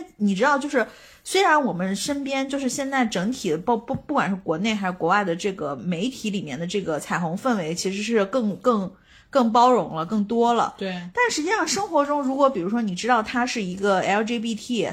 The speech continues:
Speaker 1: 然后你还是，就是可能这件事情还是会被当成一个八卦去讲。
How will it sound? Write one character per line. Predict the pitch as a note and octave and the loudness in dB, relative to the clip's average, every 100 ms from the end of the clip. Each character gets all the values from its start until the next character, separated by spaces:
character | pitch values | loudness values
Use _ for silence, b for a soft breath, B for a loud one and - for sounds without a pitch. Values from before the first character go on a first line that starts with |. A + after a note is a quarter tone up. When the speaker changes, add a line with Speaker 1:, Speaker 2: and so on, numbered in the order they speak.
| - | -6
Speaker 1:
然 | - G#3 | -4 -2
后 | D4+ | -2
你 | C#4 F#3+ | -2 -4
还 | - - F3 | -4 -4 -2
是， | A3+ A3 B3 | -2 0 0
就 | B3+ | 4
是 | B3+ B B B | 2 B B B
可 | - | 0
能 | G3+ A#3+ | 2 2
这 | E4+ | 2
件 | D#4+ | 0
事 | D#4+ | 0
情 | C#4+ | -2
还 | G#3+ F#3 | 0 -2
是 | G#3+ | 2
会 | C#4+ | 2
被 | A3 | 2
当 | F#3+ G3 | 0 0
成 | G#3+ | 0
一 | F#3+ | -2
个 | F3+ | -2
八 | G#3+ G3+ | 0 0
卦 | A3 G3+ | 0 -2
去 | F#3+ | -4
讲。 | F#3 E3 | -6 -6